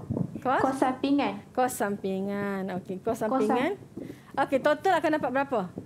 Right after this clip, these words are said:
Speaker 1: Sebelum cikgu tunjukkan jalan kerja. Total untuk soalan, ah, B ni.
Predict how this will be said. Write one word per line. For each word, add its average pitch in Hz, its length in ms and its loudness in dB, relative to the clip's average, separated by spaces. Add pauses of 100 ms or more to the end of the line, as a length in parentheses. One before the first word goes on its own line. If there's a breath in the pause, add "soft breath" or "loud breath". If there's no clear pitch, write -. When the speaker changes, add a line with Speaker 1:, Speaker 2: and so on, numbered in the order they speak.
(600)
Speaker 1:
Sebelum 226 320 0
cikgu 226 300 -2
tunjukkan 220 460 -2
jalan 220 260 0
kerja. 214 480 -4 (1120 loud breath)
Total 269 380 4
untuk 277 260 4
soalan, 277 440 4 (300)
ah, 247 640 2
B 247 480 2
ni. 214 140 2